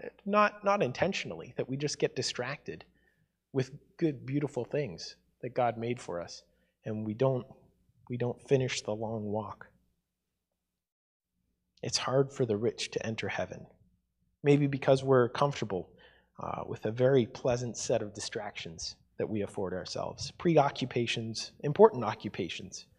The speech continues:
Um, but we can forget what's most important, to not stop relating to God. Uh, Matthew twenty-one thirteen, Jesus said that his temple shall be called a house of prayer. Uh, he's quoting Isaiah fifty-six,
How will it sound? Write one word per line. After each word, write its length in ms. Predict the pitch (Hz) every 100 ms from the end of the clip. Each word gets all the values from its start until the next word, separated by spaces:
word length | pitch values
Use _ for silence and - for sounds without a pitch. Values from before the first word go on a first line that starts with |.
| _ _ _ _ _ -
Um, 260 | - - 113
but 120 | -
we 80 | 135
can 160 | 135 123
forget 420 | - 139 147 -
what's 220 | 135 -
most 360 | 135 143 143 -
important, 500 | 123 - 127 92 85 - _ -
to 120 | 120
not 340 | 123 131 131 - - _
stop 560 | - - 135 117 - - - _ _ _ _
relating 500 | 123 117 120 113 104 101
to 100 | 104
God. 420 | 98 92 90 - _ _ _ _ _ _ _ _ _ _ _ _ _ _ _ _ _ _ _ _ _ - -
Uh, 160 | 123 117
Matthew 360 | 131 135 131
twenty-one 500 | 113 160 156 147 143
thirteen, 480 | 131 143 - 160 135
Jesus 300 | 123 160 135
said 320 | - 135 123 - - - -
that 100 | -
his 220 | 156 143
temple 380 | - 160 165 165
shall 220 | - 131
be 120 | 120
called 400 | - 139 131 131
a 40 | -
house 360 | - 135 135
of 140 | - -
prayer. 420 | - 123 90 - - - - _ _ -
Uh, 140 | 113 113
he's 200 | 147 -
quoting 360 | 190 175 170
Isaiah 340 | 143 139 156 135
fifty-six, 800 | 165 - 147 - 160 - -